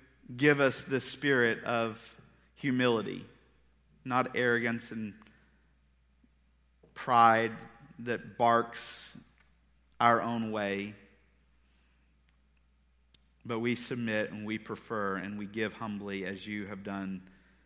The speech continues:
for us as an example. I pray, God, as a result of that, that you will build strong homes that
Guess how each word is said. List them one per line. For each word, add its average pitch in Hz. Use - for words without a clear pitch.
for 110
us 92
as 95
an 92
example. 87
I 110
pray, 127
God, 120
as 113
a 117
result 120
of 107
that, 107
that 110
you 120
will 110
build 113
strong 113
homes 104
that 117